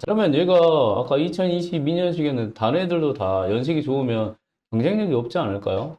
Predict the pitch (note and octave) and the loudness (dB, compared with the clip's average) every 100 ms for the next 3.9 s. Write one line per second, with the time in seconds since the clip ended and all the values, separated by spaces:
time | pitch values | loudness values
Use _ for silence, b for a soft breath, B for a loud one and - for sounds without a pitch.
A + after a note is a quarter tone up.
0 | _ G2+ G#2+ C#3+ C#3+ C3 - - D3+ G2 | _ -2 -2 -2 -2 -4 -4 -2 0 0
1 | F#2+ F#2+ F#2 G2 G#2 G2+ D3+ D#3+ G2+ F2+ | -2 -2 -4 -4 -2 0 0 0 0 -2
2 | F#2+ G2+ G2+ G2 F#2+ F#2 A#2 B2 D3 C#3 | -2 -2 -2 -4 -6 -4 -4 -4 -6 -10
3 | _ _ G2 G2 C#3+ C#3 C3 G2+ E2+ | _ _ -6 -4 -4 -4 -2 -2 -2